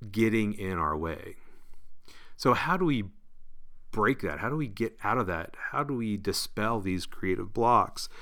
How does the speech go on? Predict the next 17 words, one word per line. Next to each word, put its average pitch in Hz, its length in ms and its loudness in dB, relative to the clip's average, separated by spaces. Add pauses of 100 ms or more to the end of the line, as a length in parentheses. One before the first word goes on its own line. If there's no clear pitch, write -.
(240)
Well, 123 140 8
we 120 140 4
have 123 320 4
to 117 60 -6
become 98 440 0
present 95 560 4 (140)
and 87 400 -2 (500)
aware. 87 640 0 (360)
We 104 200 4
have - 400 2
to 113 100 2
get 98 240 4
in 87 140 2
touch - 420 -4
with 87 420 -4
the 98 160 0
moment. 92 560 0